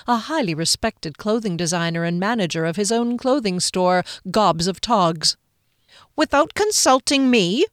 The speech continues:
Phoenix slapped the paper down on the desk and stood up as Rickenbacker walked around to his chair. "Mind the onion ring stand,"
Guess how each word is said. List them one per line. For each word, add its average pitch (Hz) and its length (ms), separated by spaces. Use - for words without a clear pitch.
Phoenix - 500
slapped - 520
the 165 100
paper 180 320
down 180 240
on 175 100
the 180 80
desk 220 340
and 175 140
stood - 300
up 208 200
as 170 120
Rickenbacker 175 600
walked 170 300
around 175 320
to 160 120
his 156 140
chair. 175 480
"Mind 339 460
the 466 180
onion 247 280
ring 190 240
stand," 185 600